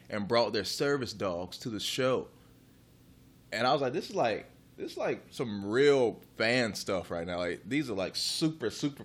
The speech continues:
fans. They brought their dog to meet his dog at the show. Drew Lynch is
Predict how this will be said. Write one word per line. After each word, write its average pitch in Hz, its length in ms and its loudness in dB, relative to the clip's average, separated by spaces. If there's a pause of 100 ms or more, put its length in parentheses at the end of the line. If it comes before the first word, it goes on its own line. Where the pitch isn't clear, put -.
fans. 92 280 -4
They 101 140 0
brought 110 260 2
their 107 120 0
dog 110 460 2 (340)
to - 120 -6
meet 107 380 -2
his 147 380 -2
dog 82 460 -2 (100)
at 107 240 0
the 95 80 -10
show. 101 340 0
Drew 104 240 -4
Lynch 95 240 -6
is - 260 -14